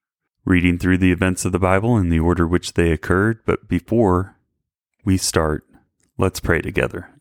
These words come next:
And my apologies last week. I left the opening prayer off of the outline. Let's start things off right this week.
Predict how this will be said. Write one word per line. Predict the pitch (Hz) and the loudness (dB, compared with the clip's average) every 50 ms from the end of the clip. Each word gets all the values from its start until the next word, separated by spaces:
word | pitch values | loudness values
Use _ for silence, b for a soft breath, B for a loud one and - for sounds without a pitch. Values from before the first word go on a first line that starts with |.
| - | -6
And | - 87 85 | -4 -2 0
my | 85 85 82 85 | 0 0 0 0
apologies | 82 - - - - 85 82 87 87 85 85 87 85 85 87 | 0 -2 -4 -2 0 0 2 2 0 0 0 -4 -4 -2 0
last | 90 85 85 85 - - | 0 0 -2 -2 -4 -2
week. | 87 87 87 - _ _ _ _ _ _ _ _ _ | 0 0 0 -2 _ _ _ _ _ _ _ _ _
I | - 87 | -4 -2
left | 85 82 82 - - | 0 0 -2 0 0
the | - 82 | 0 0
opening | 80 78 - - 87 82 80 80 | 0 0 -2 -2 -2 -2 -2 -2
prayer | - - 87 82 82 82 80 78 b b b b b b b b b b _ _ _ _ _ - | -2 0 0 2 2 2 0 -2 b b b b b b b b b b _ _ _ _ _ -2
off | 85 85 85 82 - - | 0 0 0 0 -2 -4
of | - 87 90 | -8 -6 -2
the | 92 92 82 | 0 0 2
outline. | 80 85 82 - - 82 87 85 82 82 82 80 80 82 _ _ _ _ _ _ _ _ _ _ _ _ _ _ _ _ _ _ _ _ _ _ _ _ _ _ _ _ _ _ _ _ _ _ _ _ _ _ _ _ _ _ _ _ _ _ _ _ _ _ _ - | 2 0 0 -2 -2 -4 -2 -2 0 -2 -2 -4 -8 -10 _ _ _ _ _ _ _ _ _ _ _ _ _ _ _ _ _ _ _ _ _ _ _ _ _ _ _ _ _ _ _ _ _ _ _ _ _ _ _ _ _ _ _ _ _ _ _ _ _ _ _ -8
Let's | - 101 92 92 90 - - | -6 -2 0 0 0 0 -4
start | - - - 101 85 - - - | -6 -4 -2 0 -2 -2 -2 -2
things | 85 82 82 82 - | -2 -2 -2 -2 -2
off | - 82 80 80 - - | -2 -2 -4 -4 -4 -6
right | - - - - - | -4 -4 -4 -6 -6
this | - - - - - | -8 -8 -8 -10 -12
week. | - - - - | -12 -16 -16 -18